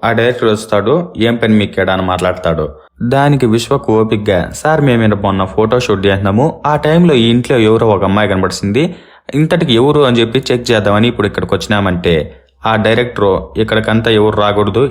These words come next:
ఇది ప్రైవేట్ ప్రాపర్టీ, ఎవరు ఫోటోలు వీడియోలు తీయకూడదంటే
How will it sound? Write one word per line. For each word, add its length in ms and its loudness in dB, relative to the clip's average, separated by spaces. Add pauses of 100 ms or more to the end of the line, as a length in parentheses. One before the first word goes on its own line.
ఇది 120 0
ప్రైవేట్ 420 0
ప్రాపర్టీ, 580 -2
ఎవరు 220 2
ఫోటోలు 400 2
వీడియోలు 260 2
తీయకూడదంటే 840 -2